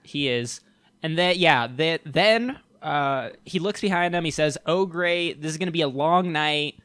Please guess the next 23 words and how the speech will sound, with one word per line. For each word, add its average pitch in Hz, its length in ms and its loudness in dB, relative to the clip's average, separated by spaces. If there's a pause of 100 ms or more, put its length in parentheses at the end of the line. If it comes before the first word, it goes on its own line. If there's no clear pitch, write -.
(160)
Some, 139 560 -8
a 139 80 -6 (100)
whole 190 200 0
squad 180 720 0
of 156 420 -2
people 185 380 -4
on, 151 340 -4
uh, 123 280 -4
motorcycles 147 720 2
roll 131 240 2
up. 123 280 0 (300)
One 160 340 4
of 254 120 4
'em 190 140 4 (300)
points 220 260 0
an 151 60 -6
Uzi 175 360 0
at 123 200 -2
him 143 180 0
while 190 180 0
they're 170 140 0
driving. 147 480 -4
Way 269 60 -12